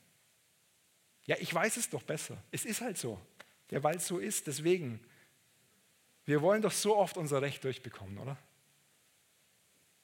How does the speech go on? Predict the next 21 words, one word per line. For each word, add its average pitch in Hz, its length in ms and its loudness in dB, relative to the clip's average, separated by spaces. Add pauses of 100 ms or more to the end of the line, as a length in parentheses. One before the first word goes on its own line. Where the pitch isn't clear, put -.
(1900)
"Ich - 180 -4
hab 190 160 -2
doch 160 200 -2
ein 139 60 -4
Recht 127 280 -4
auf - 460 -8 (1300)
Punkt, 113 340 -10
Punkt, - 260 -14
Punkt." - 360 -16 (2750)
Aber 120 120 0
wenn 135 120 0
du 131 60 -6
die 127 80 -4
Verse 117 400 0
weiterliest 117 680 -4 (680)
und 117 100 -6
wenn 117 140 0
Jesus 151 280 0
unser 117 200 -4
Vorbild 160 420 0
ist, 113 360 -8